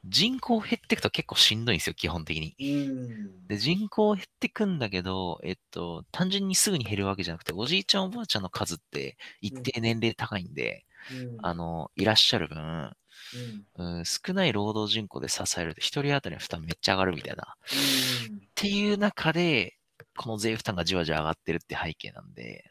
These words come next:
Speaker 1: そう、
Speaker 2: うん。
Speaker 1: あの、だから岸田さんも、あの、好きで増税してるわけじゃないみたいなところとかも見ると、
Speaker 2: うん。うん。
Speaker 1: まあまあやべえなとは思いますね。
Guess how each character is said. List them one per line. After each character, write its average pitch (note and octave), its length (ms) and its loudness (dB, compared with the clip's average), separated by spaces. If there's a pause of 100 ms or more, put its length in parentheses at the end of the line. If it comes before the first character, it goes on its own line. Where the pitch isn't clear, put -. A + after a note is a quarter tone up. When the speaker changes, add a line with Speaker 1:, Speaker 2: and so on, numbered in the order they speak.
Speaker 1:
そ C3 180 -6
う、 - 40 -4
Speaker 2:
う - 40 -4
ん。 B2 60 -6
Speaker 1:
あ E2+ 80 -4
の、 E2 140 -6
だ D2+ 60 -8
か F2 80 -4
ら E2+ 80 -6
岸 - 240 4
田 D#3+ 60 4
さ D#3+ 160 0
ん D3 120 -4
も、 C3+ 400 -4
あ A2+ 140 -6
の、 A2 80 -6
好 - 160 2
き - 80 2
で G#2 100 6
増 F2 220 2
税 F2+ 160 2
し - 100 6
て - 60 -2
る F#2 60 0
わ F2 100 2
け D#2+ 80 -2
じ D2 60 -4
ゃ D2+ 60 -6
な D2+ 140 -4
い D#2 60 -12
み - 80 -20
た - 80 -10
い - 20 -12
な - 60 -16
と E2+ 100 -8
こ E2 100 -4
ろ D#2+ 60 -4
と D#2 100 -8
か C#2 120 -6
も D#2+ 240 -4
見 E2+ 120 -4
る D#2+ 120 -2
と、 C2+ 160 -8
Speaker 2:
う - 20 -6
ん。 - 40 -8
う - 20 -10
ん。 - 60 -14 (580)
Speaker 1:
ま G2 300 2
あ D3+ 60 2
ま D3 160 -2
あ F#2 60 0
や E2 160 0
べ F2 120 -2
え D#2 80 -4
な - 180 -6
と C#3+ 120 0
は C#3 60 4
思 D#2 100 -2
い D2 60 -2
ま D2+ 100 -12
す - 140 -10
ね。 - 60 -20